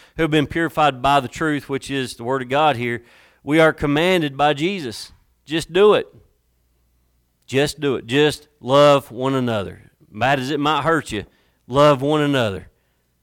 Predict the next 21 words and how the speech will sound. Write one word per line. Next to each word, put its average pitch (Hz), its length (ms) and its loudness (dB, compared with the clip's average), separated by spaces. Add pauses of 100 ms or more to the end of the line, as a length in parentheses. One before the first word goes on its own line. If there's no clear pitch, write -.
(460)
Command. 113 600 -8 (2250)
When 143 140 -2
I 185 100 6
read 190 380 4 (240)
my 143 180 -2
Bible, 135 560 2
my 131 220 -2
Bible 143 340 2
has 135 220 -2
Jesus' 120 420 -6
words 120 320 -2
in 110 160 -6
red. 92 300 -6 (1400)
I 107 40 -14
think 117 180 -4
most 107 160 -4
of - 60 -16
y'all 107 160 -2
probably 110 320 -4
do 120 80 -8
too. 101 240 -14